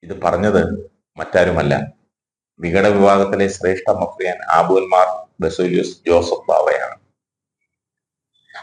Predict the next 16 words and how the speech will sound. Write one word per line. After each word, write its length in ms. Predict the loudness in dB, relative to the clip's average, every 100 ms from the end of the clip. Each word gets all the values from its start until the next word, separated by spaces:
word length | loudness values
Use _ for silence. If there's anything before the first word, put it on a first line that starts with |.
| 2
അദ്ദേഹത്തിന്റെ 460 | 4 4 4 4 4
സുവർണ 360 | 4 4 4 4 4
വചനങ്ങൾ, 400 | 4 2 2 0 -2 -4 -2
അതും 200 | 0 -2 -6 -14 -6
മലയാള 300 | 0 2 4 2
മനോരമയുടെ 560 | 2 0 -2 -2 -2 -2 -6 -4
ലേഖനത്തിൽ. 480 | -4 -4 -6 -8 -10 -14 _ _ _ _ _ -2
എന്നും 320 | 0 2 4 4 2
എക്കാലത്തും 500 | 4 4 4 2 0 2
യാക്കോ 240 | 2 4 2
കുഞ്ഞുങ്ങളും 440 | 0 -4 -2 -2 -2 -4
പടക്കഴുതകളും 680 | -4 0 2 2 2 2 0
ഒക്കെ 240 | -2 0 -2 -2 -14 _ 2
തെറി 180 | 4 6
പറയുന്ന 340 | 6 4 2 -2 -6 -8 -4
ദിനപത്രത്തിൽ. 600 | -2 -2 -4 -4 -6